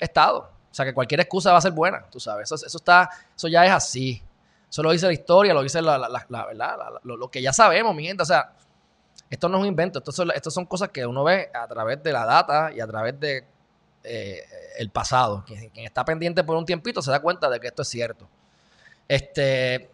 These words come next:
aquí se está hablando de que van a, a, a, a eliminar la Junta o no. Y aquí mínimo, mínimo,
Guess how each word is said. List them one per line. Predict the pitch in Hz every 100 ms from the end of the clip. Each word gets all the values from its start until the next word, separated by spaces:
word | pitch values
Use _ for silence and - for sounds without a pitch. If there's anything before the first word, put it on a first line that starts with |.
| -
aquí | 143
se | 151
está | 196 202
hablando | 196 202 202
de | 175
que | 156
van | 143 156
a, | 175 180 170 160
a, | 151 147 147
a, | 143 139 131
a | 139
eliminar | 139 143 139
la | 165
Junta | 165 190 185 170
o |
no. | 214 226 - _ _
Y | 135
aquí | 131 165
mínimo, | 185 202 202 190
mínimo, | 214 226 185